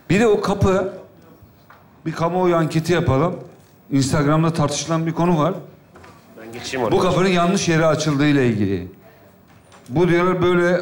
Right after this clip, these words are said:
Speaker 1: açılmazmış mı? Siz de mi öyle düşünüyorsunuz? Sonra biz onu araştırdık. Doğrusu buymuş.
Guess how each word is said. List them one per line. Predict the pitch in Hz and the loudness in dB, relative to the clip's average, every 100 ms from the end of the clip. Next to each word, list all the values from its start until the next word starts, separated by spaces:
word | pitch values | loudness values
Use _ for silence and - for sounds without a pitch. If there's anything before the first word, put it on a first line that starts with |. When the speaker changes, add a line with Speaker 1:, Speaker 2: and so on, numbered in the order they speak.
| - | -2
Speaker 1:
açılmazmış | 151 135 160 156 156 135 113 104 - - - - - | -4 0 0 2 2 2 0 -4 -6 -12 -18 -20 -4
mı? | 139 135 98 - - - - | 0 2 0 -4 -16 -20 -12
Siz | - 151 | -4 0
de | 214 | 2
mi | 202 | 2
öyle | 151 | 0
düşünüyorsunuz? | 117 107 95 80 71 - - - - - - - - - - - - - - - - | -2 -6 -6 -8 -14 -16 -16 -16 -16 -16 -18 -20 -20 -20 -20 -20 -20 -20 -20 -20 -18
Sonra | - 143 170 | -2 0 2
biz | 170 | 2
onu | 185 190 | 2 2
araştırdık. | 196 190 202 190 185 180 123 | 2 0 0 2 0 -2 0
Doğrusu | 139 143 170 | 0 0 0
buymuş. | 175 180 143 - - | 2 2 2 0 -6